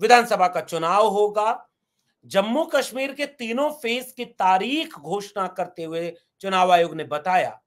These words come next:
कि अठारह सितंबर, पच्चीस सितंबर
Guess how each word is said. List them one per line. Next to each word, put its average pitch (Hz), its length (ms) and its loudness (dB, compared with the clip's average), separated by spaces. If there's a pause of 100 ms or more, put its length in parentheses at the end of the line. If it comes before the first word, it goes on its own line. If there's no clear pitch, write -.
(460)
कि 139 40 -6
अठारह 196 580 0
सितंबर, 247 680 -4 (560)
पच्चीस 185 500 -2
सितंबर 233 520 0